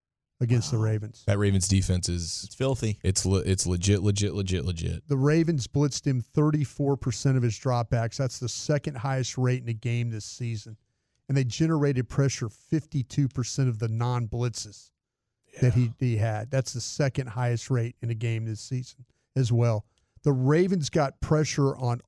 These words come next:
Speaker 1: all three of their snaps where they played cover zero,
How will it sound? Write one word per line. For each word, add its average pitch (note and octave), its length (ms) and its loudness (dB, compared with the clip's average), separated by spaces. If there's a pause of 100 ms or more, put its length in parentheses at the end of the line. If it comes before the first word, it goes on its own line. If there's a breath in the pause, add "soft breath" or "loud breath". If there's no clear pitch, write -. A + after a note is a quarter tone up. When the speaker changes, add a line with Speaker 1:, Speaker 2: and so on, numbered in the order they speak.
(100)
Speaker 1:
all D#3+ 340 4
three D3+ 320 0
of C#3 80 2
their B2 100 0
snaps C3 540 -2
where B2+ 80 -2
they A#2 120 -2
played A#2 400 -4
cover B2 300 -2
zero, A2 520 -6